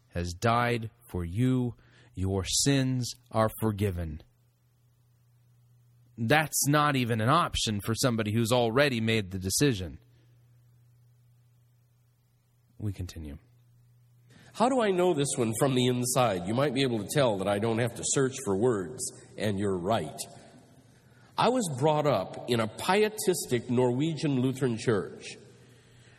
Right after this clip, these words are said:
Speaker 2: For those of you who haven't heard the term pietistic or pietism,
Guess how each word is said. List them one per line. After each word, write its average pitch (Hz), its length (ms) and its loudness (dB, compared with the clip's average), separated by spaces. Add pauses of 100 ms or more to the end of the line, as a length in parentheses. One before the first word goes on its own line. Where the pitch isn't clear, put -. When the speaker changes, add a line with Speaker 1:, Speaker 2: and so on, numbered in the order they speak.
(140)
Speaker 2:
For 107 80 -4
those 202 260 4
of 220 140 0
you 196 180 0
who 156 160 2
haven't 165 320 0
heard 143 240 0
the 131 80 -4
term 139 400 -2
pietistic 110 880 0
or 107 100 0
pietism, 120 840 0